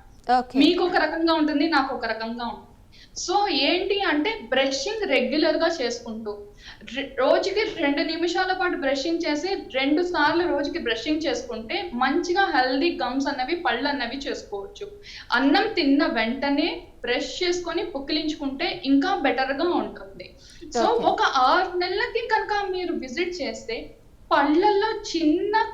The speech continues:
Speaker 2: తర-, చిన్న కేరీస్ ఉంటే కనుక సిమెంట్ పెట్టే స్టేజ్ లోనే ఉంటుంది. So ఒక్కొక్కసారి రెండు పళ్ళు చాలా దగ్గర దగ్గరగా ఉండి బ్రషింగ్ చేసుకోవడానికి పాసిబిలిటీ లేకపోతే, అంటే డెంటల్ ఫ్లాస్ అని ఒకటి ఉంటుంది,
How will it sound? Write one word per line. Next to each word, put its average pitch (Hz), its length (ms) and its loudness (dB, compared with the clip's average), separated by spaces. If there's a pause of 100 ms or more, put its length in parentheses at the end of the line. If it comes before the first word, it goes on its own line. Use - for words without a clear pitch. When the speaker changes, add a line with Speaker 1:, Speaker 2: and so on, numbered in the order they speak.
(120)
Speaker 2:
తర-, 330 400 -2
చిన్న 415 440 -2
కేరీస్ 349 380 -2
ఉంటే 302 280 -2
కనుక 254 340 -2
సిమెంట్ 349 400 -2
పెట్టే 339 260 -2
స్టేజ్ 233 400 -2
లోనే 262 260 0
ఉంటుంది. 226 500 -6 (420)
So 370 60 -2
ఒక్కొక్కసారి 359 1160 0 (220)
రెండు 294 280 2
పళ్ళు 381 440 2
చాలా 320 380 0
దగ్గర 277 360 0
దగ్గరగా 330 420 2
ఉండి 294 540 -2 (200)
బ్రషింగ్ 381 640 0
చేసుకోవడానికి 359 720 0
పాసిబిలిటీ 277 540 -2
లేకపోతే, 220 1080 -2
అంటే 349 440 -2
డెంటల్ 277 480 0
ఫ్లాస్ 294 400 2
అని 339 120 0
ఒకటి 254 340 0
ఉంటుంది, 214 500 -8